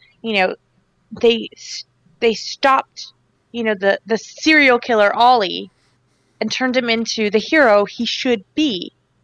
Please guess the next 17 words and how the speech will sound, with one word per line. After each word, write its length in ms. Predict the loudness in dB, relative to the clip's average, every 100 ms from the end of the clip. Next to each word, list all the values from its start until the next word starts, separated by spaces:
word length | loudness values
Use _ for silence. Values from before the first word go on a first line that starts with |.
| _ _ _ 0
And 280 | 0 0 -8 -12 -12 _
I, 180 | 0 2
I 60 | 2
loved 380 | 4 4 2 -2
the 100 | -8
turnaround. 500 | -4 -2 0 0 -2 -10 -20 _
The 120 | -8 -4
Easter 360 | -6 0 2
eggs, 360 | 4 2 -4 -6
there 80 | -4
was 140 | -4 -8
just 340 | -12 -16 -2
so 240 | 0 2
many 160 | 2 0
more. 460 | 2 2 2 -2 -6 -16 -20 _
And, 460 | 0 2 2 0 -6 _ _ _ _ _ _
th-, 120 | -16